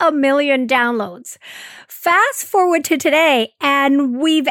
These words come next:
added five million more to that half a million. So we are over five and a half million downloads and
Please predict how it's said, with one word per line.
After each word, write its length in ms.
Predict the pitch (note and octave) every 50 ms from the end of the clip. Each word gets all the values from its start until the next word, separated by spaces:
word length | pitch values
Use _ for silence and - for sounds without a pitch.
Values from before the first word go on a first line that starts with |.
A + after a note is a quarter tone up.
| - -
added 580 | B3 D#4 G4+ G4+ F4+ C#4 B3+ B3+ A#3 D4 D4
five 540 | - - - D#4 D4 D4 D#4 D#4 D#4 D#4 B3+
million 680 | B3+ C4 C4+ D4 D#4 D#4 D4+ C#4+ C4+ C4 B3 A#3 A#3
more 440 | B3 B3+ C#4+ D#4+ D#4+ D#4 C#4+ B3+ B3+
to 240 | B3 - - C#4+ B3+
that 300 | A3+ B3 A#3+ A#3 - G#3
half 260 | A#3 C4 B3 A#3+ -
a 40 | A#3+
million. 440 | A3+ A#3+ A3+ A3 A3+ A#3+ B3 C4+ C4+
So 240 | - - C#4+ C4
we 260 | C4 C4 D4+ E4+ F#4+ G#4
are 340 | F4 D#4 C#4+ C#4+ C#4 - -
over 680 | - D4 C#4 C#4+ D#4 C#4+ C4+ C4+ A#3+ A3+ A3 A3 A3+ A3+
five 420 | - - - - C4 B3+ B3+ A#3
and 80 | B3 B3
a 20 | A#3+
half 340 | B3+ A#3+ A#3 A3+ A3 -
million 360 | - A#3 A3+ A3+ A3+ A3+ G#3+ G#3+
downloads 500 | A#3+ A3+ A#3 A#3+ A#3 A3+ A3 G#3+ G3 A3+
and 260 | A#3+ A3+ A3+ A#3+